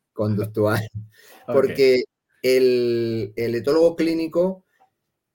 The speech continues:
Speaker 1: trabaja sobre las conductas, o debería trabajar en eso, sobre las conductas,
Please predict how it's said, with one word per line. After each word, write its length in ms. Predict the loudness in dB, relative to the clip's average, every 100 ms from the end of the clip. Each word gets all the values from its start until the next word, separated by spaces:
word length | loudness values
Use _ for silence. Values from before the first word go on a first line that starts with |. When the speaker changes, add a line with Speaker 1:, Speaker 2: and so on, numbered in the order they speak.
| _ -4
Speaker 1:
trabaja 680 | 0 0 -2 -4 -6 -6
sobre 880 | -4 -2 0 0 -2 -2 -2 -4 -8 _ _ _ _ _ _
las 300 | -8 -6 -6
conductas, 840 | -8 -8 -8 -8 -4 -4 -4 -10 -10
o 100 | -6
debería 300 | -4 -2 -2
trabajar 360 | -4 -4 -4
en 100 | -6
eso, 340 | -6 -8 -12 -8
sobre 200 | -4 -4
las 120 | -4
conductas, 800 | -6 -6 -6 -4 -4 -6 -12